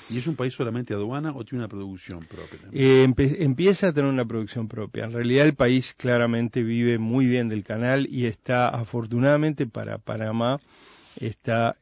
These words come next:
Speaker 2: en, en vías de armar dos juegos nuevos de esclusas, porque tenía mucho miedo que Nicaragua es un país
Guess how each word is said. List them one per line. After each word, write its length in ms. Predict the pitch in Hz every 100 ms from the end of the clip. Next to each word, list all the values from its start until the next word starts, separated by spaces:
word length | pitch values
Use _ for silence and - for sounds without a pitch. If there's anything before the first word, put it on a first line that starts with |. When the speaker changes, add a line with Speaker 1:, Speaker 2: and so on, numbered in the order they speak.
| -
Speaker 2:
en, 500 | 123 113 110 110 -
en 180 | 127 127
vías 280 | 127 131 120
de 80 | 107
armar 540 | 107 113 117 110 - -
dos 280 | 120 139
juegos 380 | - 151 147 117
nuevos 340 | 131 139 117 107
de 100 | 110
esclusas, 720 | - 147 120 - 127 - _ _ _
porque 200 | - 110
tenía 180 | 123 135
mucho 360 | 139 131 135 131
miedo 280 | 143 147
que 100 | 123
Nicaragua 720 | 123 131 143 151 180 160 120 113
es 140 | 110
un 100 | 117
país 400 | 123 123 120